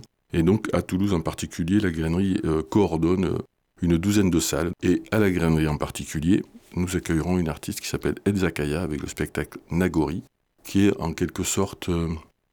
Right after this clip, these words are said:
l'apothéose du parcours d'une femme artiste, voilà, qui arrive à une quarantaine d'années, qui a une carrière très riche, très, très d-, dense, à succès, et qui va nous dire un peu tout ce qu'elle a vécu, les bons et les mauvais côtés,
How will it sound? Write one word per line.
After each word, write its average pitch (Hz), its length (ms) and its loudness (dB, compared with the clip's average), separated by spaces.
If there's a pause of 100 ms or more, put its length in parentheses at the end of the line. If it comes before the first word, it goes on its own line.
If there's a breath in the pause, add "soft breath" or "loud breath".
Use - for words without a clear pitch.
(120)
l'apothéose 92 600 2
du 85 80 -6
parcours 78 380 -8
d'une 76 160 -4
femme - 180 -4
artiste, - 540 -10
voilà, - 160 -12 (320)
qui - 100 -6
arrive 76 240 -4
à 76 40 -4
une 73 120 -6
quarantaine 71 480 -2
d'années, 90 480 2
qui - 140 -12
a 78 40 -4
une 76 120 -6
carrière 73 500 -2 (380)
très 87 240 0
riche, 92 420 -2 (100)
très, - 460 -2
très - 220 -4
d-, 76 120 -2 (120)
dense, 87 480 0 (340)
à - 80 2
succès, - 440 -2 (380)
et 78 80 -6
qui - 140 -6
va 82 320 0 (380)
nous 90 100 2
dire 85 220 2
un 78 80 -2
peu 87 140 -2
tout - 120 -6
ce - 80 -6
qu'elle 85 160 4
a 82 40 4
vécu, 85 480 2
les 87 100 2
bons 85 240 0
et - 20 -2
les 78 100 0
mauvais 78 220 0
côtés, 80 480 0